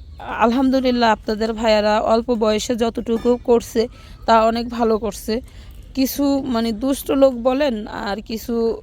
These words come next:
আহ, ইল বলেন, তারা চাইও কিন্তু ক্ষতি করতে পারে নাই। এখনও পর্যন্ত টাকা পয়সা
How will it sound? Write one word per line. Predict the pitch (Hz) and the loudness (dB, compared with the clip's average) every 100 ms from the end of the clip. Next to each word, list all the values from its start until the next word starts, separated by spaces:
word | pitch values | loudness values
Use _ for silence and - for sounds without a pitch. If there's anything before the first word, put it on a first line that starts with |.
| - - | -16 -10
আহ, | - 196 185 180 - - - - | -4 -2 -2 -4 -10 -20 -18 -8
ইল | 220 220 | -6 -2
বলেন, | 208 208 202 214 | 0 2 0 -4
তারা | 214 202 208 220 233 | 0 2 2 -2 -8
চাইও | - 240 240 254 285 | 0 2 4 2 0
কিন্তু | 285 262 233 | -4 -8 -8
ক্ষতি | - 254 262 | -6 -6 -4
করতে | 262 - 214 | -6 -6 -2
পারে | 202 202 | 0 0
নাই। | 196 226 - - - - | -4 -8 -12 -20 -14 -2
এখনও | 202 240 233 | -2 0 -4
পর্যন্ত | 254 240 226 214 226 | -2 -4 -2 -4 -4
টাকা | 226 285 302 | -4 -4 -2
পয়সা | 247 226 214 262 247 | 2 2 2 2 2